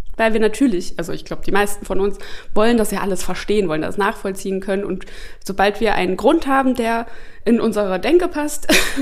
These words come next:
<laughs> der sich gut anfühlt, wo wir denken, „Ja, na gut, wenn der das so sieht, dann kann ich das verstehen, dann akzeptiere ich dieses Nein.“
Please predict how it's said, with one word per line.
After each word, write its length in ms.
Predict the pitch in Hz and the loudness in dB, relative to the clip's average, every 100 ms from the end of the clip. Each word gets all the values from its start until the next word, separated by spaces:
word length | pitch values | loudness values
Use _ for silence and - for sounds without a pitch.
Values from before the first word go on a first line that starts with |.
| - - | 0 2
<laughs> 540 | - - - - - | 2 4 2 -2 0
der 140 | 226 190 | 2 4
sich 240 | 403 - | 0 2
gut 180 | 349 359 | 0 0
anfühlt, 560 | 294 269 262 247 - | 0 0 0 0 0
wo 100 | 190 | 0
wir 100 | 190 | 0
denken, 420 | 185 214 214 226 254 | 2 0 -2 -2 0
„Ja, 240 | 247 - - - - - - | -2 -4 -10 -10 -10 -8 -4
na 80 | 233 | 0
gut, 340 | 254 262 - | 2 2 0
wenn 140 | 214 | -4
der 100 | 233 | -4
das 200 | 226 214 | -6 -6
so 120 | 240 240 | -4 -2
sieht, 360 | 220 240 - | 0 0 2
dann 320 | 202 202 208 | 2 2 -2
kann 180 | 226 214 | -2 -2
ich 100 | 202 | -2
das 160 | - 196 | 0 0
verstehen, 420 | 180 180 226 247 | -2 0 2 4
dann 140 | 208 | 4
akzeptiere 680 | - - - - - 311 294 | 0 0 0 0 2 4 4
ich 220 | 202 190 | 0 -4
dieses 380 | 220 - - - | -4 -2 -2 0
Nein.“ 320 | - 220 240 | 0 0 0